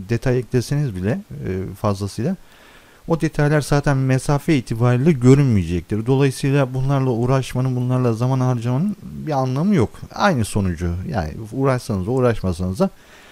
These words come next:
nihayetinde aynı sonucu alacaksınız. Fakat oyun tarafında çalışıyorsanız tabii doğrudan zemine, e, yakın olduğunuz için, doğrudan zemini gördüğünüz için, e, buradaki bu detaylar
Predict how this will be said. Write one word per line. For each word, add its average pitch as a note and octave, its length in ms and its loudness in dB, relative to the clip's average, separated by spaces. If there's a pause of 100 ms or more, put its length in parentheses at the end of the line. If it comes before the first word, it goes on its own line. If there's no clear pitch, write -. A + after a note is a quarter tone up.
(140)
nihayetinde D#3+ 520 0
aynı E3+ 280 0
sonucu C3 360 0
alacaksınız. G2+ 460 -2
Fakat A3 300 -2 (100)
oyun A#2+ 220 2
tarafında F3+ 580 -2
çalışıyorsanız F3+ 680 -2
tabii F3+ 300 -2 (880)
doğrudan F3 420 6
zemine, C#3 540 4 (280)
e, F#2+ 260 -4 (220)
yakın A2+ 260 -2
olduğunuz C3+ 400 -2
için, G2+ 280 -6
doğrudan B2 340 0
zemini B2 400 -2
gördüğünüz A#2 480 -2
için, D#3 300 -8 (920)
e, F#2+ 340 -2 (380)
buradaki E3 540 0
bu D3+ 140 -2 (140)
detaylar F3+ 720 2